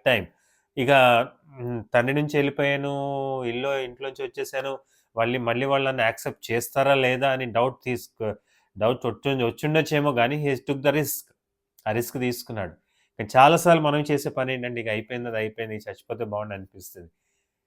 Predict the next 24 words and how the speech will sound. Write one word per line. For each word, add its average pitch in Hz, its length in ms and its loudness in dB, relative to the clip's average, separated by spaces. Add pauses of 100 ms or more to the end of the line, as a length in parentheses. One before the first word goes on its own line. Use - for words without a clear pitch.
(280)
Dear 113 220 -2
young 123 140 -2
brothers, 120 340 -2
sisters, 110 280 -10
ఒక 107 100 -10
మాట 113 240 2 (120)
చెప్తాను, 120 240 -6
జాగ్రత్త 110 380 0
వినండి. 98 380 -8 (400)
If 113 80 -2
death 139 380 4
is 170 100 8
the 156 140 -2 (100)
solution 139 340 -2
for 127 320 -2
every 113 180 -2
problem, 104 540 2 (500)
ఈ 107 120 -2
ఎర్త్ 117 260 0
అంతా 131 180 -2
ఎప్పుడో 120 280 0
ఖాళీ 107 320 -2
అయిపోయేది. 90 380 -10 (720)
అర్థమైందండి? 120 500 -6